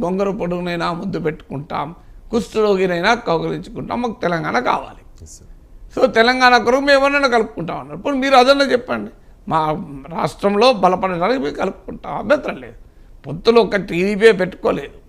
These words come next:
Speaker 1: దేశంలో పొత్తులు ఆ టీడీపీ ఒక్కటే వదులుకోలేదు. So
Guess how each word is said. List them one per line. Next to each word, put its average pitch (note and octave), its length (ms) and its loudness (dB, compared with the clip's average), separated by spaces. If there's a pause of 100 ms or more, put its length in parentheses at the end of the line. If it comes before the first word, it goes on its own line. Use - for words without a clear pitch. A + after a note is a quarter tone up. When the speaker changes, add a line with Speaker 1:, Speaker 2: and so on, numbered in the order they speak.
(520)
Speaker 1:
దేశంలో G#3 400 0
పొత్తులు G#3 720 2 (500)
ఆ F3 40 2
టీడీపీ G3+ 540 -2
ఒక్కటే G#3 300 0
వదులుకోలేదు. E3+ 760 -2 (380)
So C#3 60 -14